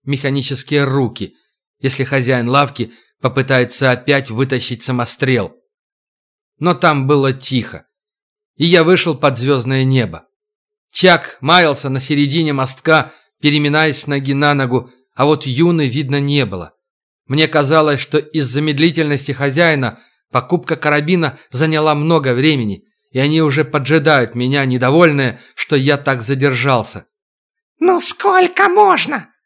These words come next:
Speaker 1: зашипел карлик, когда я подошёл.
Speaker 2: «Медведковские совсем близко уж!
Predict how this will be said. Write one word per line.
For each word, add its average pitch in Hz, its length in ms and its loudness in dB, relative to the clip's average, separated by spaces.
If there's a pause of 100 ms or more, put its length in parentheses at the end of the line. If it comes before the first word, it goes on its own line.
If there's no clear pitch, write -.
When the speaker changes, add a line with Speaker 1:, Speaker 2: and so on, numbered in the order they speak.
(140)
Speaker 1:
зашипел 139 520 0
карлик, 147 520 0
когда 135 300 0
я 127 60 0
подошёл. 131 680 -2 (480)
Speaker 2:
«Медведковские 339 800 2
совсем 370 480 0
близко 370 440 4
уж! 330 260 2